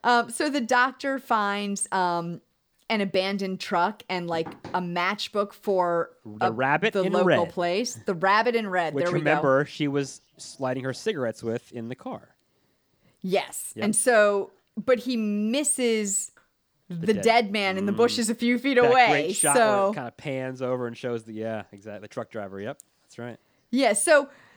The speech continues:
Speaker 1: so what I don't get, though, is so he finds this abandoned truck, but if,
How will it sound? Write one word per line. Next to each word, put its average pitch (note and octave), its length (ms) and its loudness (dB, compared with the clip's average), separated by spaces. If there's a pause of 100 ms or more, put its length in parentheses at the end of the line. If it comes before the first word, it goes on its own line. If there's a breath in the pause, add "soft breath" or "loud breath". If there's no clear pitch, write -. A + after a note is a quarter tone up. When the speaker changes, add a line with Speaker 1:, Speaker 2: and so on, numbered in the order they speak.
Speaker 1:
so - 240 -2
what D#4 240 2
I E4+ 100 2
don't C4+ 300 -4 (300)
get, F4 320 0
though, F#3+ 260 2
is G#3+ 200 2
so C#4 120 -2
he B3+ 160 0
finds C#4 380 -2
this B3+ 180 -6
abandoned A3 420 -2
truck, - 320 -2
but A3+ 200 -2
if, B3+ 200 -4